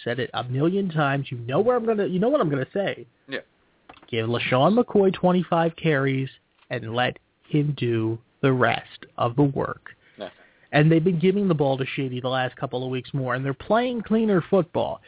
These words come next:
Speaker 1: Yeah, okay, McCoy had a fumble, uh, last week, but the last two weeks, no interceptions for this team.
Speaker 2: No.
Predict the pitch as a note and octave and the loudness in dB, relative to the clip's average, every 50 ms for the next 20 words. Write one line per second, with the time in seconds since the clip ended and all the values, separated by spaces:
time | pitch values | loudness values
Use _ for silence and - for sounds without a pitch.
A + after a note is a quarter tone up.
0 | - - - _ _ - E3 F3 F#3 F#3 F#3 F#3 F3+ E3+ F3 E3 - D#3+ D3+ D3+ | -20 -20 -20 _ _ 0 2 4 4 6 4 4 4 2 0 0 0 0 2 2
1 | D#3 - - E3 D#3 D3+ C#3+ C#3+ C#3 - - D3 C3 C3 B2+ C3+ C3+ C3 C3+ - | 0 0 0 0 2 2 2 0 -2 -2 -2 -2 -2 -2 -2 -4 -4 -4 -6 -6
2 | - B2+ B2+ B2+ B2 A#2 - B2 B2+ B2+ B2 A#2+ - - C3 B2 A#2 A2+ A#2 _ | -6 -6 -6 -6 -6 -6 -4 -2 -2 0 -2 -2 -4 -8 -10 -10 -10 -10 -12 _
3 | - - - - - - _ - C#3+ C#3+ C3+ B2 A#2+ - _ _ - A#2+ C3 C#3 | -20 -20 -20 -20 -20 -12 _ 2 4 4 4 4 0 -4 _ _ -10 -6 -2 -2
4 | D#3+ G3+ G#3 - - A3+ A3 F#3 G#3+ A#3+ B3+ A3 - - - - _ _ - D#3+ | -2 -2 -2 -4 -4 -2 -2 0 0 0 -2 -2 -6 -12 -20 -20 _ _ 0 2
5 | F3 F#3+ G#3 G#3 F#3+ D#3+ - A3 A#3 A#3+ - - G#3 F3+ - - D3 C3+ C3 - | 2 4 4 4 4 4 4 4 2 2 0 -2 -2 -2 -2 -2 -4 -4 -4 -8
6 | - - C#3 B2+ A#2 - - - _ _ B2 A#2+ A2+ | -8 -8 -8 -8 -8 -10 -16 -20 _ _ -4 -2 -2